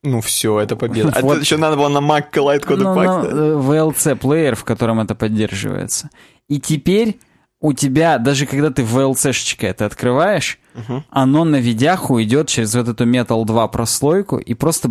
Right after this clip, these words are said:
Speaker 2: не лагает. Нет у тебя стопроцентной загрузки C P U. У тебя уже инструкции корректно это обрабатывают, потому что, внимание, в новом железе Kaby Lake процессор. Просто, видишь, у меня возникает вопрос.
Speaker 1: Мгм.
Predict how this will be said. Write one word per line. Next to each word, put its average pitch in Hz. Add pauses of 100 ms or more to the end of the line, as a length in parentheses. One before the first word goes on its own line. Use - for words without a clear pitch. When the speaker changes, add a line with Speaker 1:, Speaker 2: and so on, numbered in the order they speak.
Speaker 2:
не 131
лагает. 113
Нет 147
у 139
тебя 110
стопроцентной 113
загрузки 113
C 120
P 113
U. 117 (840)
У 120
тебя 117
уже 139
инструкции 117
корректно 117
это 101
обрабатывают, 107
потому 113
что, - (360)
внимание, 120
в 101
новом 117
железе 123
Kaby 113 (300)
Lake -
процессор. 120 (400)
Просто, 165
видишь, 226
у -
меня 151
возникает 160
вопрос. 127
Speaker 1:
Мгм. 135